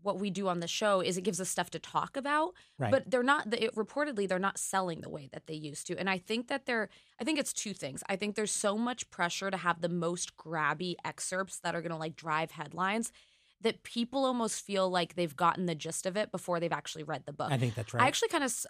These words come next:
Speaker 1: so with my friend Cassie Hutchinson's book, Enough, that came out last month, I actually loved that the, the excerpts were way less interesting than the book itself. So then I go back and wonder, I'm like, how many of these actual celebrity books that I'm like, "Oh, I kinda know what happened,"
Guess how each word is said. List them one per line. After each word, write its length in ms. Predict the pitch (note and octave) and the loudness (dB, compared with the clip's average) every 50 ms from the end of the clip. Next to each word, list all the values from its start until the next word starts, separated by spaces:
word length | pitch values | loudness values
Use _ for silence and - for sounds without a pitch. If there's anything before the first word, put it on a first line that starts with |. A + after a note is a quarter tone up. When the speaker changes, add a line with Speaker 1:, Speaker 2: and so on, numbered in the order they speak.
| - | -2
Speaker 1:
so 200 | - - A#3 G#3 | 0 0 2 2
with 260 | F#3+ F#3 G#3 G#3 - | 2 0 -2 -2 -2
my 140 | - G3+ G3+ | -2 -2 0
friend 240 | F#3+ - G3+ G3 F#3+ | 0 0 0 -2 -2
Cassie 320 | - - F#3 F3 - F3+ | -2 -2 -2 -2 -2 -4
Hutchinson's 560 | E3 E3+ G#3+ C4+ - - C#4 B3 - F#3 F#3 D3 | -4 -2 -4 -4 -2 -4 -6 -4 -4 -6 -6 -6
book, 340 | D#3 E3+ E3+ E3 E3 - - | -2 0 0 0 0 -2 -4
Enough, 320 | E3+ F3 F3+ F#3 E3+ - - | -4 -2 -2 -2 -4 -4 -6
that 140 | F#3 F3+ - | -8 -6 -6
came 200 | - F#3+ F3 E3+ | -4 -4 -2 0
out 300 | E3+ E3 D#3+ D3+ - - | 0 0 0 -2 -4 -6
last 300 | D#3+ D#3 D3 - - - | -4 -6 -4 -6 -6 -2
month, 260 | G3 A3 G#3+ G3 - - - _ _ _ - | 0 0 0 0 -2 -8 -18 _ _ _ -2
I 240 | G#3+ G#3 A3 C4 C#4+ | 0 2 4 4 4
actually 420 | D4+ D4+ - - C4+ B3+ A3 G#3 F3+ | 2 0 0 -2 -2 0 0 0 0
loved 500 | F3 F3 E3+ F3 F3 F3 G3+ G#3+ G3 A3 | 0 0 2 2 2 2 0 -2 -6 -8
that 360 | - F#3 G#3+ G3 F#3 F3 F3 - | -2 2 4 4 6 4 2 -2
the, 260 | E3+ D#3 - F#3 D#3+ - - _ F3 _ _ - | -6 -6 -6 -6 -6 -6 -16 _ -20 _ _ -6
the 140 | F#3+ F#3 - - | -6 -6 -2 -2
excerpts 580 | E3 E3 - - - C4 C4+ D4 C#4 - - - - | -4 -4 -4 -4 -4 -2 -2 -2 -4 -8 -12 -14 -10
were 240 | G3+ G3+ F#3+ G3+ G3 | -6 -2 0 2 2
way 480 | F3+ F3 E3 G3 F#3+ F#3+ G3 G#3 G3+ G3 - | 2 2 2 2 2 2 2 0 -2 -2 -4
less 320 | E3+ F3 F#3 F#3 F3 - | -2 0 0 0 0 -2
interesting 400 | - F3+ F3+ - F3+ - - E3 | -4 -4 -4 -4 -4 -4 -2 -2
than 100 | E3 D#3+ | -2 -2
the 120 | D#3+ D#3+ D#3 | -4 -4 -4
book 200 | D3 D#3+ - - | -6 -8 -8 -8
itself. 540 | - - - - F3 - - - - - _ _ _ - - - | -12 -6 0 2 2 2 0 -4 -10 -16 _ _ _ -20 -12 -6
So 140 | - A#3+ | -2 2
then 160 | G3+ C4 D4+ F4+ | 4 6 6 6
I 100 | F4 D#4 | 6 6
go 140 | A3+ A#3 G#3+ | 6 6 6
back 160 | G#3 F#3+ - | 6 6 6
and 100 | G3+ G3 | 4 2
wonder, 160 | F#3+ F#3 F#3+ | 4 4 4
I'm 80 | F#3+ F#3+ | 2 2
like, 140 | F#3 F3+ - | 0 -2 0
how 160 | - G3+ G3 | 0 0 2
many 160 | G#3 G#3+ G#3+ | 2 0 -2
of 100 | G3+ E3+ | -2 -2
these 140 | F3 F#3 E3+ | -2 -2 0
actual 380 | F3+ E3+ - - - F3+ E3 | 0 -2 -2 -4 -6 -4 -6
celebrity 480 | D#3+ - - E3 F3+ F#3+ F#3 G3 F#3 F3 | -6 -6 -2 0 2 2 2 0 -2 -2
books 260 | E3 - E3 D#3+ - | -2 -2 -2 -2 -2
that 100 | - F3+ | -2 -2
I'm 80 | E3+ E3+ | 0 0
like, 160 | F3 F3 - | -2 -2 0
"Oh, 80 | - G#3 | 2 2
I 100 | G3+ G3+ | 2 2
kinda 240 | G3 G#3 G#3 F#3+ F3+ | 2 2 2 2 4
know 160 | F3 E3+ D#3+ | 2 2 2
what 120 | E3 - D3+ | 2 0 2
happened," 440 | D3+ D#3 D#3 - - G3 G#3 G#3+ | 2 2 2 2 0 -2 -2 -2